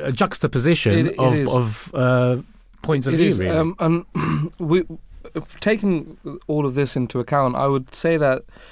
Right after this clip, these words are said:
Speaker 2: uh, we should always, if, if it were up to me, I would say that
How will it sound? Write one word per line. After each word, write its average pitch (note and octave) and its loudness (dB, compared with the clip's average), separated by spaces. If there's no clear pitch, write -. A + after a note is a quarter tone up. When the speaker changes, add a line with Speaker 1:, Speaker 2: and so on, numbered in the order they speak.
Speaker 2:
uh, C3 0
we C#3+ -2
should E3 -2
always, E3 0
if, D3+ -2
if F3 -2
it E3+ 4
were D#3 4
up C#3+ 0
to - -6
me, C#3 -2
I C3+ 2
would C#3 2
say C3 -2
that B2 -2